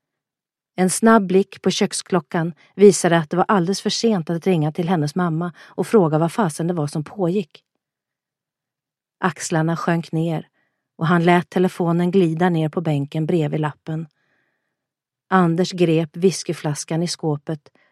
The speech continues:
och sjönk ner i soffan. Alkoholpåverkan började försvinna och han ville inte uppleva sina känslor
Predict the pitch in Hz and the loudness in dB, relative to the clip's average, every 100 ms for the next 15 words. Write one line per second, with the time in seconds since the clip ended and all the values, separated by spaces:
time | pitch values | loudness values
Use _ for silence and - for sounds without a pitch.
0 | _ 175 - 175 175 170 156 156 - 165 | _ -6 0 0 0 0 0 0 -4 -6
1 | - 151 156 - _ _ _ _ _ _ | -6 -10 -10 -12 _ _ _ _ _ _
2 | _ _ _ _ _ 175 175 190 190 196 | _ _ _ _ _ -2 0 2 4 4
3 | 156 165 165 156 185 185 180 180 180 175 | 2 2 2 0 0 0 2 2 0 -2
4 | 220 - 190 208 170 - _ _ _ 170 | -4 -2 0 0 -2 -8 _ _ _ 0
5 | 185 180 226 180 214 165 202 - 175 170 | 4 6 6 6 4 4 0 0 0 0
6 | 180 190 185 - 208 165 - 160 | 0 0 -2 0 0 -2 -4 -4